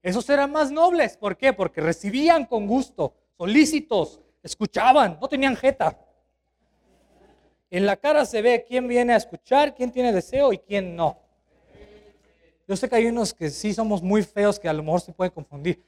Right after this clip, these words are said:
pero la mayoría de las veces en la cara se ve quién quiere y quién no quiere. Y estos, dice la Biblia, querían, pero luego se iban a su casa y, "Ay, pues ya cumplí", aventa la Biblia por allá, ¡chum!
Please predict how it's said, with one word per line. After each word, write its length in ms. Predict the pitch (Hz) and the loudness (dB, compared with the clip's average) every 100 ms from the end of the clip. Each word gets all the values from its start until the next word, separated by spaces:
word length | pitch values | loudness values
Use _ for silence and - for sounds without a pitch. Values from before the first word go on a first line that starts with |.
| _ | _
pero 140 | 214 208 | -2 0
la 100 | 202 | 0
mayoría 420 | 202 208 247 285 | 0 0 0 0
de 80 | 269 | 0
las 180 | 220 | 0
veces 340 | 202 240 240 202 | -2 -4 -4 -4
en 100 | 185 | -2
la 120 | - | -2
cara 220 | 240 240 | 0 0
se 200 | 226 165 | 0 0
ve 220 | 180 196 | 2 0
quién 220 | 196 208 196 | 0 -4 -4
quiere 300 | - 262 269 | -2 2 2
y 80 | 185 | 2
quién 240 | - 180 170 | -2 -6 -6
no 140 | 165 | -6
quiere. 300 | 147 127 - _ _ _ _ _ _ _ 143 | -4 -6 -6 _ _ _ _ _ _ _ _
Y 100 | 202 | 2
estos, 460 | 311 - 269 - | 2 2 -4 -4
dice 200 | 220 226 | -6 0
la 100 | 220 | 0
Biblia, 280 | 185 180 147 | 2 0 -4
querían, 560 | _ 127 208 233 170 127 _ _ _ _ _ _ _ | _ -6 0 2 2 -4 _ _ _ _ _ _ _
pero 160 | 131 131 | -8 0
luego 220 | 180 190 | 2 2
se 120 | 175 | 0
iban 200 | 151 185 | -4 -4
a 60 | 208 | -6
su 140 | 294 | -8
casa 480 | - 190 247 285 - _ _ _ _ _ _ _ _ _ _ _ _ _ _ | -6 -4 -2 -4 -6 _ _ _ _ _ _ _ _ _ _ _ _ _ _
y, 160 | - 160 269 | -18 -14 2
"Ay, 280 | 330 370 | 4 4
pues 160 | 349 247 | 2 -2
ya 140 | 262 | -2
cumplí", 480 | 269 262 226 262 240 - - - _ | -2 -4 -2 -2 -4 -4 0 0 _
aventa 300 | - 240 240 | -2 -2 0
la 100 | 202 | 0
Biblia 240 | 226 233 | 0 -2
por 160 | 220 175 | -4 -4
allá, 340 | 180 226 269 _ _ - | -2 -2 -2 _ _ 0
¡chum! 280 | 320 320 | 0 0